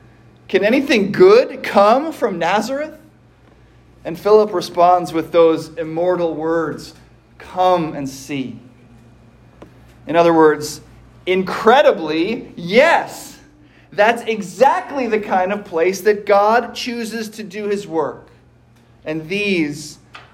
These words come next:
are the riches of the inheritance of God's children. The riches we get are that he chooses the poor. We are involved with a God who chooses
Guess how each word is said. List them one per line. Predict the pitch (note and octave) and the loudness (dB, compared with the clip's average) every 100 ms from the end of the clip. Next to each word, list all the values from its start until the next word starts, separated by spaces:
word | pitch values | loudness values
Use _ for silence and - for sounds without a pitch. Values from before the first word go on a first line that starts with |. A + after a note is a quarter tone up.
| - | -4
are | D#3 D#3 | -4 -2
the | D3+ | -6
riches | D3 F3+ G3 - F3 C#3 - - | 0 2 2 0 -6 -8 -10 -12
of | B2 | -10
the | D3 D3+ | -8 -6
inheritance | D3 - F#3 F3+ F3+ E3+ C#3 C#3 | -6 0 4 4 4 -4 -8 -6
of | C3+ | -6
God's | D3 C#3+ C#3+ C#3+ - - - - - | 2 4 4 0 -8 -16 -20 -20 -14
children. | - C#3 - A2 - - _ _ _ _ _ - - - - | -4 -4 -4 -14 -18 -20 _ _ _ _ _ -20 -20 -20 -8
The | D3+ | -6
riches | C#3+ G#3+ A3 F3+ D3 C#3 - - - - | 4 2 2 -4 -2 -4 -10 -16 -20 -14
we | E3 G3+ | -6 -4
get | - D3 G2+ - - - _ _ - _ - _ - | 2 0 0 -10 -20 -20 _ _ -20 _ -20 _ 0
are | E3+ E3 | 2 2
that | D#3+ F3 E3+ - | 2 0 0 -6
he | F3+ | -14
chooses | F3 - A3 G#3 G3 D3+ C3+ B2+ - - - - - - - - - | -10 -6 -4 -4 -6 -6 -8 -8 -14 -20 -20 -20 -20 -20 -20 -20 -16
the | D3 | -6
poor. | E3+ C#3 A2 - - - - _ - - _ _ - - - | -2 -2 -2 -12 -20 -20 -20 _ -20 -20 _ _ -20 -20 -10
We | F3 A#3 | 0 4
are | A#3+ A3 | 4 4
involved | G3+ F#3 G3+ A3 G#3+ F#3+ | 0 4 6 6 2 -2
with | G3 | -2
a | F#3+ | 0
God | F#3+ G3 F#3+ | 2 4 4
who | G3 G3 | 0 -4
chooses | - B3+ B3+ G#3+ G#3 G3 | -6 -2 -2 -2 -2 -4